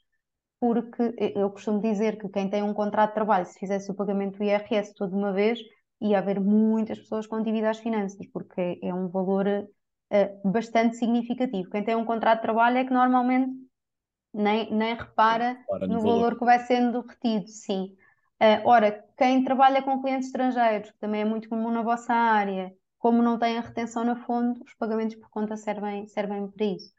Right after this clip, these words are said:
Speaker 1: Pronto, tanto os pagamentos por conta como as retenções na fonte, não é um pagamento novo, é um pagamento que serve para o bolo do I R S do ano.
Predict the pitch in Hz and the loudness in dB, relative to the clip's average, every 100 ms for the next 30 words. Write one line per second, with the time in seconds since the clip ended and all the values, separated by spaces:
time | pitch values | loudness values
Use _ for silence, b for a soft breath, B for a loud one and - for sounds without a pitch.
0 | _ _ _ 202 180 - 247 262 285 285 | _ _ _ -4 -2 2 4 4 2 0
1 | 269 269 - - 247 208 202 196 226 233 | 2 -2 -4 -6 -4 -4 -6 -2 0 0
2 | 233 - 240 233 240 233 240 - 196 170 | -4 -6 -6 -4 -2 -2 -2 -4 -4 -6
3 | - b b - 220 233 247 240 247 254 | -12 b b 0 2 4 4 4 4 4
4 | 254 247 233 220 190 180 - 190 185 196 | 2 2 0 0 -4 -8 -6 -4 -2 -2
5 | 202 214 233 220 - - 233 240 233 - | 0 2 0 -4 -10 2 4 4 0 -4
6 | - 233 240 269 277 - _ _ _ _ | 4 4 6 0 -4 -12 _ _ _ _
7 | _ - 220 196 240 247 247 262 262 226 | _ -6 -2 2 4 4 2 0 -4 -4
8 | 240 240 233 233 220 220 - 233 208 180 | -4 -2 -4 -6 -8 -8 -6 -6 -4 -8